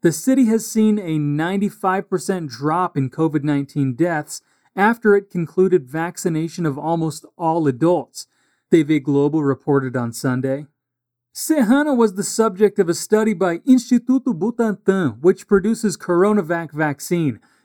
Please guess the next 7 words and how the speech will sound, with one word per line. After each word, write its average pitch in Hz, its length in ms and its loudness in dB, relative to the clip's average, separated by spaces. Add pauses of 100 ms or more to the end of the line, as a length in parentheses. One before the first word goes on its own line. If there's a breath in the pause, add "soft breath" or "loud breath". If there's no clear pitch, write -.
(100)
developed 190 500 0
by 156 160 0
China's 156 540 -2
Sinovac 175 680 0
Biotech 135 720 -4 (180)
in 147 160 0
Brazil. 123 500 -4